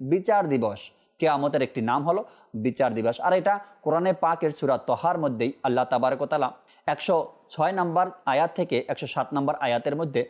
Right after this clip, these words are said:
আহ, যে ইরশাদে কারিমা করেছেন, এর মধ্যে এটাও এসেছে কি বিচার দিবস।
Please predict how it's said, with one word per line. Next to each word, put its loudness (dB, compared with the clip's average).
আহ, 2
যে 0
ইরশাদে 0
কারিমা 0
করেছেন, -2
এর 2
মধ্যে 0
এটাও 0
এসেছে -4
কি -4
বিচার 0
দিবস। -8